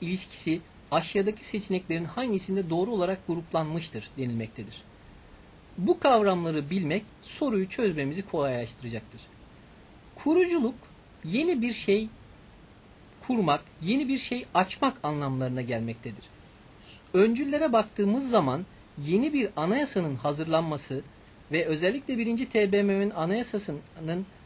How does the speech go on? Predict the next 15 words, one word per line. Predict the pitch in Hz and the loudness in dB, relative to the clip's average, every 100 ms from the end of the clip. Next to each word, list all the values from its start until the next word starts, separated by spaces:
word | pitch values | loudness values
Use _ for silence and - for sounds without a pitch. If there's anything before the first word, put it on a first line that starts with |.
| - | -10
millet | 156 170 269 330 | -2 0 0 2
egemenliğine | 214 202 185 180 170 185 233 175 | 2 4 2 2 0 0 0 0
dayalı | 156 143 | 0 0
olması | 120 131 120 110 - 208 - - - - | -2 -2 -2 -4 -4 -4 -4 -20 -20 -10
kurucu | - 254 269 339 - | -2 0 2 0 -2
özelliğinin | 190 170 170 160 147 139 185 262 - - | 0 2 2 0 -2 -2 -2 -4 -12 -4
açık | 190 - 285 - | -4 -2 -8 -4
göstergesidir. | 156 - 156 131 123 - 104 - - - - | -4 -2 -4 -4 -8 -10 -16 -16 -20 -18 2
Öyleyse | 208 196 147 - 190 269 - - | 4 4 2 0 -2 -2 -10 -12
birinci | 156 185 190 190 233 | -6 0 2 2 -2
öncül | 147 135 156 240 - - - - - | -2 -4 -2 -4 -8 -20 -20 -20 -6
kurucu | 202 202 180 202 190 - - - - - | -2 -2 0 0 0 -6 -20 -20 -12 -2
özelliğini | 147 143 131 131 127 | 0 2 0 0 -2
ortaya | 123 117 120 110 | -4 -4 -8 -8
koyar. | 104 - | -10 -10